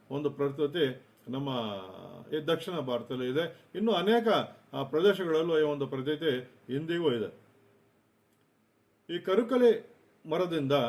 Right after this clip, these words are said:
ಯಾವೆಲ್ಲ ಒಳಿತಾಗತ್ತೆ ಅನ್ನೋದಾದ್ರೆ, ಈ ಕರುಕಲಿ ಮರವನ್ನ,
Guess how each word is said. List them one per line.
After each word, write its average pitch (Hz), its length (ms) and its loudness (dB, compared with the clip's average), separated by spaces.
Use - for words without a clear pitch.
ಯಾವೆಲ್ಲ 202 420 6
ಒಳಿತಾಗತ್ತೆ 156 680 2
ಅನ್ನೋದಾದ್ರೆ, 123 720 0
ಈ 139 40 -6
ಕರುಕಲಿ 175 720 4
ಮರವನ್ನ, 143 420 0